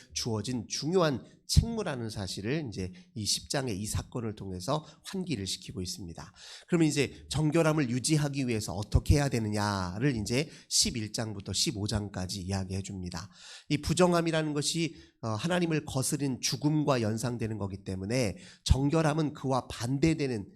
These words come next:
음, 일들로 이제 그려지고 있습니다. 우선, 어, 십일 장은 음식과 관련해서 정결함을 요구하고 있습니다. 음식, 그다음에 십이 장은 몸의 유출,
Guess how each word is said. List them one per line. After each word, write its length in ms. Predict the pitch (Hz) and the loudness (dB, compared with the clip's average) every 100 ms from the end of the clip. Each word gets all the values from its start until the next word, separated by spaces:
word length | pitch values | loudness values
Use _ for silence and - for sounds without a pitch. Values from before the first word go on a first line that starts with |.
| _ _ - | _ _ -16
음, 200 | 104 95 - | -14 -12 -8
일들로 720 | 117 107 110 104 143 190 - - - | -6 -2 -2 2 2 2 -2 -18 -12
이제 440 | 98 104 95 90 - - _ | -4 -2 -2 -4 -10 -20 _
그려지고 520 | - 127 123 120 107 | -2 2 4 2 0
있습니다. 600 | 95 - 110 95 90 78 - - - | 0 -2 -2 -2 -2 -6 -10 -20 -6
우선, 560 | 151 160 139 156 117 - - - - | 0 4 4 4 0 -6 -14 -20 -8
어, 220 | 104 98 | -4 -2
십일 400 | 95 - 170 127 | 2 2 0 -2
장은 480 | - 117 170 127 90 135 | -2 0 0 0 -2 0
음식과 600 | 170 185 - - 156 - | 2 2 0 2 0 0
관련해서 560 | 117 107 101 95 98 | -4 -2 -4 -4 -6
정결함을 880 | - 107 110 98 90 113 151 - - _ | -6 -4 -4 -4 -4 -4 -4 -6 -18 _
요구하고 440 | 117 107 107 95 90 | -2 0 0 -2 -4
있습니다. 540 | 87 101 87 95 90 - - - - 135 | -6 -8 -10 -10 -12 -16 -20 -20 -4 0
음식, 500 | 147 156 - 104 - | 4 4 2 0 -4
그다음에 320 | 123 117 110 | -2 0 2
십이 460 | - - - 120 | 2 2 -2 -4
장은 520 | 110 117 123 214 233 - | -2 -2 0 0 -2 -6
몸의 460 | 113 117 127 110 110 | -4 0 0 0 0
유출, 500 | 123 - 123 90 | -2 -4 -4 -6